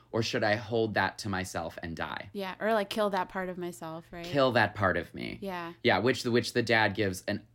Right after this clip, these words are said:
Speaker 2: Ugh.
Speaker 1: unbelievable speech
Speaker 2: I mean,
Speaker 1: at the end. I
Speaker 2: beautiful.
Speaker 1: just weep.
Speaker 2: Of
Speaker 1: And
Speaker 2: course.
Speaker 1: God, Timothée Chalamet's acting in this film
Speaker 2: He's
Speaker 1: is
Speaker 2: really good.
Speaker 1: so good. He is so sad.
Speaker 2: Yeah.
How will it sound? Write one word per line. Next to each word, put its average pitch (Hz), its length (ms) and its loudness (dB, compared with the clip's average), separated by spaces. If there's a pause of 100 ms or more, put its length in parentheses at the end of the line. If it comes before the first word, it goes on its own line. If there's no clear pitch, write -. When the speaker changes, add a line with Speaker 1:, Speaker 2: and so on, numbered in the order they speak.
(120)
Speaker 2:
Ugh. 170 340 4 (340)
Speaker 1:
unbelievable 113 1500 6 (640)
speech - 760 0 (160)
Speaker 2:
I 233 40 2
mean, 233 280 0
Speaker 1:
at 233 140 6
the 123 80 6
end. - 80 4
I 127 100 4
Speaker 2:
beautiful. 135 60 0
Speaker 1:
just 160 180 2 (340)
weep. 110 320 6
Speaker 2:
Of - 80 -6
Speaker 1:
And 123 160 4
Speaker 2:
course. 269 340 -6
Speaker 1:
God, 180 280 -2
Timothée 220 300 2
Chalamet's 101 760 2 (160)
acting 107 500 0
in 123 140 0
this 131 240 -2
film 156 280 4
Speaker 2:
He's 180 100 -6
Speaker 1:
is 175 120 2
Speaker 2:
really 170 120 -4
good. 170 40 -4
Speaker 1:
so 175 680 0 (720)
good. 180 180 4
He 196 280 -2
is 185 140 2
so 185 720 2 (540)
sad. 190 840 2 (280)
Speaker 2:
Yeah. 185 320 -10